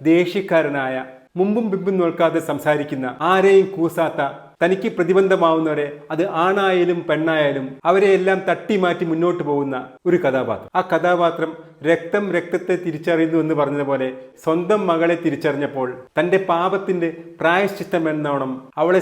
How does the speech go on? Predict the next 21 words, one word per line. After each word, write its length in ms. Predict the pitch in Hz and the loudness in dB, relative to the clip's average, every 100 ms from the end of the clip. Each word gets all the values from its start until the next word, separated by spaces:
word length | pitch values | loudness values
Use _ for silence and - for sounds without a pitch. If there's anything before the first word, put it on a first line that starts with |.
| 185 | 0
സ്വീകരിക്കാൻ 520 | 175 175 190 185 175 165 | -2 2 2 2 -2 0
കാത്തിരുന്നപ്പോൾ, 680 | 151 151 165 151 147 151 123 113 147 | -2 0 0 0 -2 -2 -4 -4 -10
അപ്രതീക്ഷിത 600 | - 180 175 180 180 170 165 | -2 0 2 0 0 -2 0
മരണം 300 | 143 135 139 120 - - | -2 -2 -4 -8 -4 0
തെറ്റിനുള്ള 460 | 175 175 226 190 175 - | 0 0 2 4 2 0
ശിക്ഷ 200 | - - 190 | -6 2 2
എന്ന 120 | 151 151 | 4 0
പോലെ 220 | 139 127 117 - - 139 | -2 -2 -4 -8 -8 -2
അദ്ദേഹത്തിനെ 460 | 135 160 151 156 151 | 2 2 2 -2 -2
തേടി 220 | 143 131 120 | -2 -2 -4
വരുന്നു. 240 | 104 95 98 _ - 170 | -6 -12 -18 _ 0 0
എന്നും 260 | 190 208 196 - - | 2 -2 -4 -8 -2
ശക്തമായ 680 | 170 - - 226 196 180 185 175 | -2 -2 -4 -2 0 0 0 -2
കഥാപാത്രങ്ങൾ 800 | 151 165 170 165 160 160 156 151 151 - - 151 | 0 2 2 2 -2 -4 -6 -6 -6 -10 -8 -4
എല്ലാ 240 | 175 190 196 170 | -2 -2 -2 -4
അഭിനേതാക്കൾക്കും 800 | 156 165 170 165 165 170 160 156 143 | 0 2 2 2 0 -2 -4 -4 -4
നൽകി 300 | 143 139 135 - - - | -4 -4 -8 -10 -10 -2
അവരുടെ 220 | 170 185 165 | 2 4 4
അഭിനയശേഷിയെ 800 | 156 190 208 202 180 165 175 160 165 | 2 2 2 2 0 0 -2 -2 -2
എന്നും 240 | 160 190 208 175 | -4 0 0 0
വെല്ലുവിളിച്ചിട്ടുള്ള 720 | 160 175 165 156 - 156 | 0 2 2 0 -4 -6